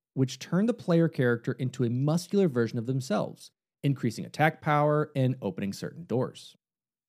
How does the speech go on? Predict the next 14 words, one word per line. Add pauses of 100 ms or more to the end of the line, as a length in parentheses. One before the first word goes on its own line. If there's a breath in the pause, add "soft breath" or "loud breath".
(440)
Beating
the
game
unlocks
Insane
Mode, (320)
where
enemies
and
bosses
are
ten
times
stronger